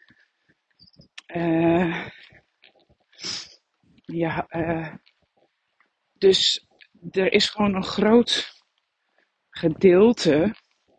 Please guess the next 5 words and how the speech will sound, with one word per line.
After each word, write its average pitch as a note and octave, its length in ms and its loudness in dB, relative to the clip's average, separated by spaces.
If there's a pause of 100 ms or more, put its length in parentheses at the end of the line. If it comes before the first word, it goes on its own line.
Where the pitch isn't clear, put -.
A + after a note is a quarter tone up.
(1040)
eh, D#3 540 -10
waarin F#3 680 2
ik - 540 -4 (460)
gewoon E3 560 2
deed E3+ 680 2